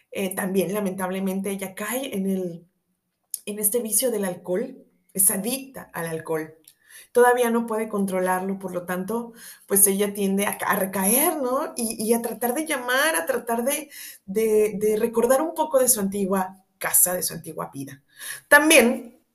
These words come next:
pues por cosas del destino, dur-, cuando ella viaja de su nueva casa al trabajo, pues tiene que ver esta casa donde ella vivía, donde vivió sus más felices años. Pero bueno, ese no es el punto. El punto es que ahora ella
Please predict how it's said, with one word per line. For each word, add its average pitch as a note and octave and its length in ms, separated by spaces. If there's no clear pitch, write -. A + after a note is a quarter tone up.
pues G3 200
por F#3+ 260
cosas G#3 300
del F#3 140
destino, G3 560
dur-, F3 220
cuando E3+ 240
ella F#3 180
viaja G3 600
de E3+ 140
su E3 200
nueva F#3 320
casa - 460
al D#3+ 180
trabajo, F3 500
pues B3 200
tiene D#4 240
que F4+ 120
ver G4 140
esta G#4 300
casa G#4+ 260
donde D#4 220
ella G#4+ 120
vivía, F#4+ 360
donde D4 260
vivió C#4+ 300
sus - 520
más C#4 360
felices A#3+ 420
años. - 380
Pero F3+ 200
bueno, A3 380
ese - 200
no G3+ 80
es G#3 100
el A#3+ 140
punto. D#4+ 280
El F#3+ 100
punto F#3 220
es A3+ 100
que C4+ 80
ahora A3 260
ella F#3 380